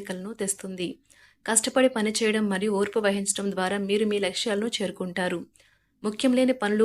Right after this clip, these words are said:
అవసరం లేని పనులు మళ్ళీ మళ్ళీ చేయటం వల్ల మీరు సమయాన్ని వృధా చేస్తారు.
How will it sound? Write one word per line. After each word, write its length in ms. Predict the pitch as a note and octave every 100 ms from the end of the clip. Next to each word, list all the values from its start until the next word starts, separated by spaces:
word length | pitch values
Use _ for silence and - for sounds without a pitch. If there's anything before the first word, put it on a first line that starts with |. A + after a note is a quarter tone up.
| A3
అవసరం 300 | G3 G3 A#3 A3+
లేని 180 | A3 A3
పనులు 240 | F#3 F#3+ G3+
మళ్ళీ 200 | F#3 G3+ A3+
మళ్ళీ 160 | G#3 G#3+
చేయటం 320 | G3 F#3 G3+
వల్ల 160 | F#3+ G3
మీరు 200 | G3 G3+ G3
సమయాన్ని 340 | F3+ G3+ G#3+
వృధా 240 | G3+ F3 G#3+
చేస్తారు. 460 | G#3+ F#3+ - F#3